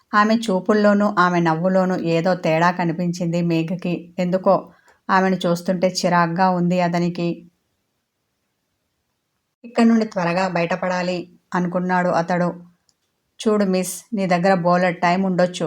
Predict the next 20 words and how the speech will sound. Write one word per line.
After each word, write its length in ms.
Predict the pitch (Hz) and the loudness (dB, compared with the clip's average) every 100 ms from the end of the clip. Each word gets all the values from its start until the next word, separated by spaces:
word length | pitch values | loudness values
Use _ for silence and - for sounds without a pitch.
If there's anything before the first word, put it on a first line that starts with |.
| 151 | 0
కానీ 220 | 196 196 202 | 2 2 2
నా 160 | 170 | 2
దగ్గర 300 | 165 165 180 | 0 0 0
లేదు. 320 | 175 170 175 175 | 0 0 -2 -2
నాకు 200 | 180 170 - | -4 -2 0
చాలా 220 | 170 170 | 2 4
పనులున్నాయి. 800 | 180 180 170 180 175 175 160 - - _ _ _ _ _ _ _ _ _ _ _ _ _ _ _ _ _ _ _ _ _ 190 | 2 0 0 0 0 0 0 -4 -18 _ _ _ _ _ _ _ _ _ _ _ _ _ _ _ _ _ _ _ _ _ -2
పైగా 340 | 170 180 180 | 0 2 2
నా 200 | - 180 | 2 0
భార్య 360 | 170 180 185 180 | 0 0 0 2
నా 160 | 175 | 0
కోసం 340 | 170 180 180 175 | 0 -2 -2 -2
ఎదురు 320 | 165 175 185 | -2 -4 -4
చూస్తూ 280 | 180 180 180 | -4 -2 -2
ఉంటుంది. 520 | 165 165 175 185 175 | -2 -2 -4 -2 -2
నేను 280 | 175 180 175 | -2 -2 -2
వీలైనంత 520 | 180 180 180 170 165 | -2 -2 -2 -4 -4
త్వరగా 300 | 175 180 190 | -2 2 2
వెళ్ళాలి, 480 | 185 175 175 175 175 | 0 2 2 2 0
కాబట్టి 640 | 185 180 180 175 185 175 | 0 0 0 -2 -4 -6